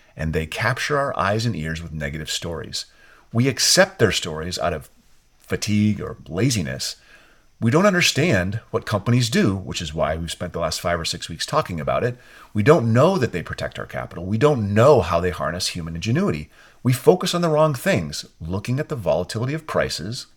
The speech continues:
instead of the steadiness of revenues, earnings, and dividends.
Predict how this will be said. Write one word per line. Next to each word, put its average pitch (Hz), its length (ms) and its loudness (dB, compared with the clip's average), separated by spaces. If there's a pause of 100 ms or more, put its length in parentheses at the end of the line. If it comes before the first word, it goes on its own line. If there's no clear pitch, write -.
(160)
instead 85 320 -4
of 95 40 -8
the 117 80 -2
steadiness 76 640 -4 (220)
of 131 160 -4
revenues, 76 540 0 (320)
earnings, 65 480 -8 (200)
and 64 160 -8
dividends. - 520 -10